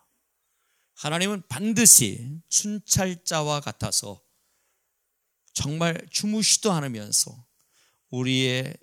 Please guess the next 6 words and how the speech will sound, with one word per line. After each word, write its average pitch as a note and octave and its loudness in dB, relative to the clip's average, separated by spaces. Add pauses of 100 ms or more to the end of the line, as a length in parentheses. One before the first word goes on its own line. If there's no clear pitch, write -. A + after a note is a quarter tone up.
(120)
일거수일투족을 E3 -2
늘 F3 -2
감찰하시고 D3+ -6
살피셔서, C#3 -6 (1300)
우리의 A#2 -8
교만이 D3+ -6